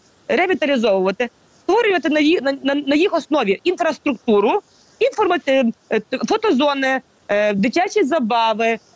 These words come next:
кав'ярні. І за рахунок цієї інфраструктури утримувати парки і навіть мати доходи в місцевий бюджет. Тому це працює. І це може працювати в Україні.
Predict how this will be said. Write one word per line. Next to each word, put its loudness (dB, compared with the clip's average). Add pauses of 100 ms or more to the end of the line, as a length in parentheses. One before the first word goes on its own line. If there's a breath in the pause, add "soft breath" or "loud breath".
(140)
кав'ярні. 0 (440)
І 0
за 2
рахунок -2 (120)
цієї 2
інфраструктури 0 (360)
утримувати 0
парки -2 (380)
і 2
навіть 0
мати 0
доходи 0
в 0
місцевий -2
бюджет. -2 (760)
Тому 2
це -2
працює. 0 (340)
І 0
це -2
може 2
працювати -2
в 0
Україні. -4